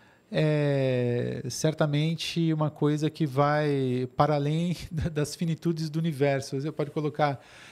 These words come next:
trilhões e trilhões de anos, porque, na verdade, todo o sistema perde energia. E, é, e uma estrela de nêutron, é, você tem ali,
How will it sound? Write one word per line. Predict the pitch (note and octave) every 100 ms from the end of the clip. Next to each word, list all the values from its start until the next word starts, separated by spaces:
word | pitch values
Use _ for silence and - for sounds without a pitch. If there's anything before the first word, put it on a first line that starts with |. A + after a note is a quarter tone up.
| -
trilhões | - D#3 D#3 D#3+ E3+ C#3+ - F3
e | D#3+
trilhões | C3+ D3+ D3 D3+
de | C#3+
anos, | D#3+
porque, | - A#3 A3 - F3
na |
verdade, | E3 F3+ F3+
todo | G#3
o |
sistema | - - - F3
perde | D#3 E3+ D#3
energia. | E3 D#3 A#2+ C3 A#2+
E, | C3+
é, | C3+ D3 C#3+
e | C#3
uma | D3
estrela | C#3 - E3+ E3+ C#3 B2+
de | B2
nêutron, | B2 D3 E3+ C3 A#2 - - - _
é, | C3 A#2+ A#2+
você | A#2+ D#3+
tem | D3 D3+
ali, | C#3+ C#3 B2+